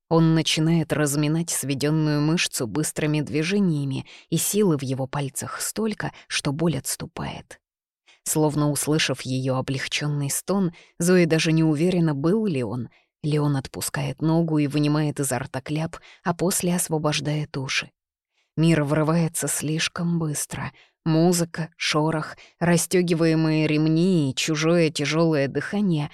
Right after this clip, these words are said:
мгновенно перегружают сознание, и Зоя мотает головой, чтобы снова привыкнуть к ним. «Как ты? Нога прошла?» — спрашивает Леон. «Еще что-нибудь болит?» «Нет,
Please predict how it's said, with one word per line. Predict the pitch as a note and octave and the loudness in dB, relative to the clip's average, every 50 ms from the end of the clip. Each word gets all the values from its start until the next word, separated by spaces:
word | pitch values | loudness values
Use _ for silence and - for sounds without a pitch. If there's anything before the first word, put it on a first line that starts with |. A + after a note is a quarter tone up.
| - - - | -12 -6 0
мгновенно | F#3 G3+ F#3 G3 F#3+ F#3 F3+ E3+ F#3 G#3+ A3+ A3 G#3+ G#3 F3 | 2 4 4 6 4 4 4 4 4 4 4 4 4 2 2
перегружают | - F#3+ F3+ F3+ E3+ E3+ E3+ E3 E3 F3 F3+ F3 E3+ E3+ | 2 2 2 2 0 0 -2 0 0 0 0 0 -2 -2
сознание, | - - E3+ E3+ F#3 F3+ F3+ F3+ D#3 C#3+ B2+ B2+ A#2+ A#2 - - - - _ - | -2 -2 -2 0 0 2 2 2 2 0 -2 -4 -6 -8 -10 -14 -20 -20 _ 0
и | - G3 | 2 2
Зоя | F3+ F3+ G#3+ G#3+ G3 E3+ | 4 6 6 6 6 4
мотает | D#3+ D#3 D3 - G3 G3 F3+ E3+ D#3 | 4 2 2 0 0 2 2 0 0
головой, | C3 E3 D3+ D3+ D3+ E3+ A3+ B3 A3 | 0 0 2 2 2 2 2 2 2
чтобы | F#3+ - - - D#3+ D3 D#3+ | 2 0 -2 -2 -2 -2 -2
снова | - - G#3+ A3+ G3+ E3+ | -2 0 0 0 0 -2
привыкнуть | D#3+ - E3+ F3 F3+ A3+ A3+ - - D#3 C3 - - | -2 -2 -4 -2 -2 -2 -4 -4 -4 -6 -4 -6 -6
к | - - | -8 -6
ним. | C#3 C3+ C3 - - _ _ _ _ _ _ _ _ _ _ _ _ _ _ _ _ _ _ _ _ _ _ _ - | -6 -6 -6 -6 -10 _ _ _ _ _ _ _ _ _ _ _ _ _ _ _ _ _ _ _ _ _ _ _ -6
«Как | - D3 C#3+ - - | -4 -4 -4 -4 -6
ты? | - - - - _ _ _ _ _ _ _ _ - | -10 -10 -12 -12 _ _ _ _ _ _ _ _ -4
Нога | D3 D3+ D3+ D#3 D3+ D3+ C#3 | -2 0 0 0 0 0 -2
прошла?» — | - - C3 - - - - F3+ F3+ F3+ F3 _ _ _ _ _ - | -2 -4 -2 0 0 0 0 0 -2 -4 -4 _ _ _ _ _ -10
спрашивает | - - - C3+ C3 B2+ - - B2+ C3 B2+ B2 - - | -10 -6 -4 -2 0 0 -2 -2 -2 -2 -4 -4 -4 -4
Леон. | C3+ C3 B2+ B2 A#2+ B2 - _ _ _ _ _ _ _ _ | -2 -2 -2 -2 -4 -6 -8 _ _ _ _ _ _ _ _
«Еще | - C3+ C3+ C3+ - - - C#3 | -6 -2 0 0 0 2 0 0
что-нибудь | - - - C#3+ C3+ C3+ B2 B2+ B2 B2 | -2 -2 -2 -2 -2 -2 -2 -4 -6 -6
болит?» | - - - D3 D#3+ F#3+ - - - _ _ _ _ _ _ _ _ _ _ _ - F3 | -6 -6 -6 -4 -4 -6 -8 -10 -16 _ _ _ _ _ _ _ _ _ _ _ 2 4
«Нет, | F3 F3+ D#3+ D3 - - - | 6 6 6 4 2 -4 -10